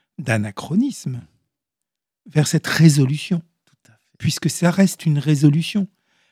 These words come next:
Speaker 2: Oui.
Speaker 1: Alors, euh, peut-être insatisfaisante, on, c'est, c'est, la question n'est pas de parler comme ça,
Speaker 2: Mm, mm.
Speaker 1: mais la question, c'est, c'est, historiquement, c'est comme ça que ça se, ça se
Speaker 2: Oui,
Speaker 1: présente.
Speaker 2: oui. Après, c'est aussi de le regarder avec, euh, bah, les germes de la violence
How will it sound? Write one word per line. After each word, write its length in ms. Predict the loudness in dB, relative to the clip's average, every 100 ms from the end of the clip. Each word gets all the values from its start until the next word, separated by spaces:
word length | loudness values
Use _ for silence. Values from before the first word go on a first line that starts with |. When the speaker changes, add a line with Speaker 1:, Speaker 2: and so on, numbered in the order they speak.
| -16
Speaker 2:
Oui. 80 | -10
Speaker 1:
Alors, 240 | -8 -6
euh, 80 | -8
peut-être 480 | -8 -6 -2 -2 -2
insatisfaisante, 800 | -8 -8 -12 -8 0 2 2 -2
on, 240 | -14 -14 -18
c'est, 180 | -18 -18
c'est, 180 | -12
la 100 | -8
question 320 | -6 -2 4 6
n'est 140 | 6
pas 260 | 2 2 2 -6 -20 _ _
de 160 | -2 0
parler 300 | 0 -4 2
comme 180 | 4 6
ça, 240 | 4 0 -4
Speaker 2:
Mm, 60 | -10
mm. 180 | -10 -4
Speaker 1:
mais 160 | 0
la 100 | 0
question, 260 | -2 -8 -10 -14
c'est, 240 | -16 -20 -16
c'est, 280 | -14 -14 -18 _ _ -6
historiquement, 560 | 0 0 0 0 2
c'est 120 | 2 0
comme 160 | 0
ça 100 | 0
que 60 | -2
ça 80 | -2
se, 320 | -2 -4 -4
ça 140 | -10 -10
se 60 |
Speaker 2:
Oui, 60 | -4
Speaker 1:
présente. 300 | 0 0 -4
Speaker 2:
oui. 40 | -16 _
Après, 280 | -18 -12 -10
c'est 160 | -6
aussi 260 | -6 -6 -10
de 140 | -8
le 100 | -8
regarder 520 | -10 -12 -12 -8 -4 -4
avec, 360 | -2 -6 -4
euh, 220 | -4 -4
bah, 160 | -4 0
les 160 | 2 2
germes 360 | 4 4 2
de 80 | 0
la 140 | -2
violence 640 | -4 -8 -6 -6 -8 -10